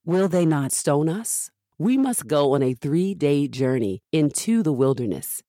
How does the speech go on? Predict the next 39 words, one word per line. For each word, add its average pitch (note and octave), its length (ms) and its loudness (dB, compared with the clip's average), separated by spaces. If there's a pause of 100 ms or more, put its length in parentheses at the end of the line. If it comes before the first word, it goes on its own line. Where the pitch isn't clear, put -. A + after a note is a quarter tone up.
(140)
and D#3 220 2
sacrifice F#3 840 -2
to D3 100 -4
the C3+ 80 -2
Lord C#3+ 360 2
our B2 160 -2
God, A2+ 420 -6 (220)
just E3 420 0
as C#3 160 0
he F#3 320 -2
is - 180 -4
telling D3 440 0
us. - 480 -6 (260)
Pharaoh D3 400 2
said, G#2 420 -8 (440)
"I F3 240 4
will F#3+ 160 2
release D3 480 2
you B2+ 440 0
so C#3+ 200 0
that C3 160 0
you D#3+ 260 0
may C3 160 0
sacrifice A#2+ 760 -2
to - 60 -18
the B2 100 0
Lord C3 340 0
your B2 120 0
God A2+ 340 -2
in G#2 100 -4
the G#2+ 60 -2
wilderness. A#2+ 680 -4 (460)
Only E3 360 2
you E3 400 0
must B2 260 -2
not D3 280 0
go C3+ 200 2
very C3 340 0
far. C#3 500 -8